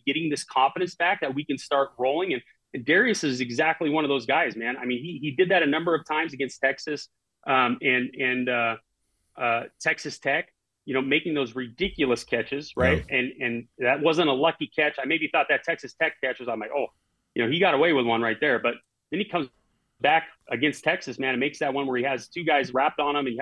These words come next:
Speaker 1: high points the ball and, uh, you know, he catches a, a, a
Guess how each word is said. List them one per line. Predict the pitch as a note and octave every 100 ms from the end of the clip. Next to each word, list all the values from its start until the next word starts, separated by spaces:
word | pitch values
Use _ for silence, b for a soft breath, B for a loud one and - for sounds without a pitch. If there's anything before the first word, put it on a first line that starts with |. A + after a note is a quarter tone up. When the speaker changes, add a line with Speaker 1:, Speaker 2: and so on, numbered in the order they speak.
| -
Speaker 1:
high | D3+ E3
points | - D3+ -
the |
ball | B2+ C3+ C3+
and, | A2+ _ _ _ - C3
uh, | C3 A#2 - -
you | D3
know, | A2+
he | D3+ D3 -
catches | - D#3 C#3
a, | C3
a, | B2 B2 A#2+ B2 B2+
a | C3